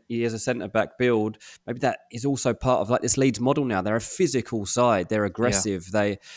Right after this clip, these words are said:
Speaker 1: you have to, you have to kind of have that about you now in, in this Leeds team. It's like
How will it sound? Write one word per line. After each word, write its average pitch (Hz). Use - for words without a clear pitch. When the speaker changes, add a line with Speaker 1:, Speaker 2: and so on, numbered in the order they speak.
Speaker 1:
you 107
have 131
to, 104
you 101
have 135
to 107
kind 117
of 90
have 139
that 107
about 120
you 104
now 95
in, 98
in 104
this 107
Leeds 104
team. 113
It's -
like 127